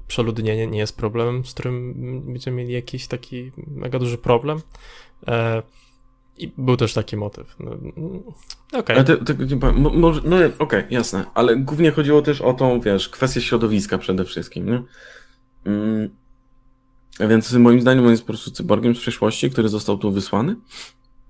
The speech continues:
Speaker 2: To jest moja teoria na temat Nolana. Y, nie uważam go za, za, za dupka, tylko, y, myślę, że to jest jeden z, z, ze słabszych jego filmów.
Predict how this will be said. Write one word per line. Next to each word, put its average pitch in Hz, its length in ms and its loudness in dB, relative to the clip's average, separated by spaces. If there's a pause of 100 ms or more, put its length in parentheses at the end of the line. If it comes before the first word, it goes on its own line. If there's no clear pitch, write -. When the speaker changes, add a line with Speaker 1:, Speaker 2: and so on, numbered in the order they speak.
(120)
Speaker 2:
To - 80 -10
jest - 120 -12
moja 107 180 4
teoria 107 260 2
na 107 120 0
temat 107 240 0
Nolana. 107 440 2 (440)
Y, 143 60 6
nie 180 140 8
uważam 220 320 4
go 127 120 4
za, 101 260 4 (380)
za, 101 440 4
za 139 380 0
dupka, 196 340 0
tylko, 147 520 -2 (380)
y, 151 40 -6 (720)
myślę, 139 280 8
że 160 120 4
to 160 120 0
jest 143 400 2
jeden 127 400 6
z, 113 80 -2
z, 107 500 -10 (1300)
ze 113 140 -8
słabszych 113 440 4
jego 127 200 0
filmów. 143 500 -2